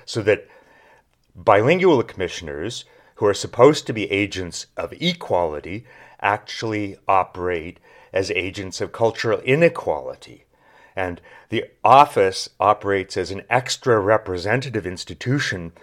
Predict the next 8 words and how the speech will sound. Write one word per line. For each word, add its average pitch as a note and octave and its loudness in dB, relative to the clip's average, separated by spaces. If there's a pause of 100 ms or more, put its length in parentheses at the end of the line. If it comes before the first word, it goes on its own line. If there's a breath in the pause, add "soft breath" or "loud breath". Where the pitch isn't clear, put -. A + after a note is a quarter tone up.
(200 loud breath)
for A2 2
a F#2+ 6
community G2 -6 (240 loud breath)
that G#2 -4
is A2+ -2 (100)
already A2 8
super F#2+ -6 (140)
represented. G#2+ -2